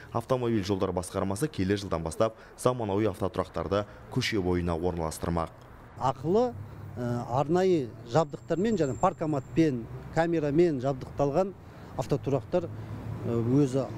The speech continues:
Speaker 2: ашу біз жоспарлап отырмыз, ұйымдастыру бойынша қалада. Бүгін таңда ережесі қазір енді, м, бекітуге жан-жағымен келісіліп жатыр. Ә, ережесі шыққаннан кейін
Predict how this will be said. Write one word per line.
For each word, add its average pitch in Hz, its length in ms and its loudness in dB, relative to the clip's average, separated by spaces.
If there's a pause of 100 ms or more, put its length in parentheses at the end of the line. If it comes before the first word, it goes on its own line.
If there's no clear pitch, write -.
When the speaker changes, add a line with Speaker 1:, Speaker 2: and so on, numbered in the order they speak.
(260)
Speaker 2:
ашу 131 260 2
біз 147 240 -2
жоспарлап 127 560 2
отырмыз, 98 320 -6
ұйымдастыру 120 480 2
бойынша 107 380 -4
қалада. 127 340 2 (320)
Бүгін 151 220 6
таңда 151 180 4
ережесі 139 640 4 (360)
қазір 123 340 2
енді, 123 220 2 (240)
м, 120 480 -2
бекітуге 127 480 2
жан-жағымен 123 640 0 (100)
келісіліп 139 400 4
жатыр. 214 220 0 (520)
Ә, 113 140 0
ережесі 139 680 2 (260)
шыққаннан 139 400 0
кейін 127 260 2